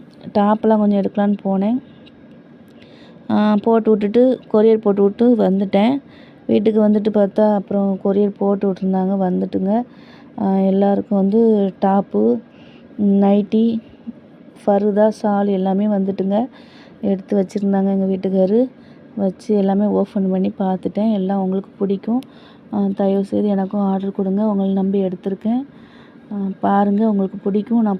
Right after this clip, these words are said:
போடுறேன் வீடியோ. இது ஃபருதா. அப்புறமா நைட்டி எல்லாமே எடுத்து வச்சிருக்கேன். ஒவ்வொண்ணா எடுத்து வச்சிட்டு இருக்கேன். ஆ, உங்களே நம்பி இப்போ எடுத்துட்டு வந்திருக்கேன். எனக்கும் உங்களோட சப்போர்ட்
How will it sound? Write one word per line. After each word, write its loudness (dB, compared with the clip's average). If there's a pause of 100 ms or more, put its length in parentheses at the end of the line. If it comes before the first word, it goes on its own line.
போடுறேன் -2
வீடியோ. 0
இது 0
ஃபருதா. -2 (580)
அப்புறமா -2
நைட்டி 0
எல்லாமே 0
எடுத்து -2
வச்சிருக்கேன். -4
ஒவ்வொண்ணா -2
எடுத்து -4
வச்சிட்டு -8
இருக்கேன். -6 (600)
ஆ, -6 (480)
உங்களே -2
நம்பி 2 (1040)
இப்போ 0 (280)
எடுத்துட்டு 0
வந்திருக்கேன். 2
எனக்கும் -2
உங்களோட -2
சப்போர்ட் -4